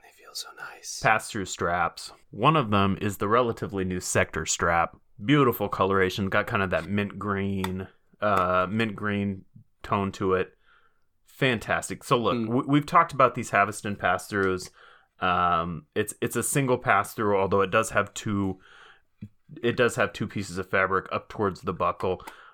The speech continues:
Speaker 2: A nice sliding keeper. These things are really, really nice. They're,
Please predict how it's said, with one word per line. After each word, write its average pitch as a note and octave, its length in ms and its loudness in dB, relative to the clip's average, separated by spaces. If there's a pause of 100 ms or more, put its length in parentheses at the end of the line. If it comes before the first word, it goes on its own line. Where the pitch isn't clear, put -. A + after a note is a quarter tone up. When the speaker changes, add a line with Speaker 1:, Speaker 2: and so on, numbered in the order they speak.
Speaker 2:
A - 80 -2
nice A2 460 2
sliding F#2+ 440 -2
keeper. F#2+ 420 -4
These E3 320 0
things A#2+ 500 0
are G#2 160 2
really, G2 280 2
really E2+ 260 -8
nice. E2 340 -14
They're, G2+ 240 0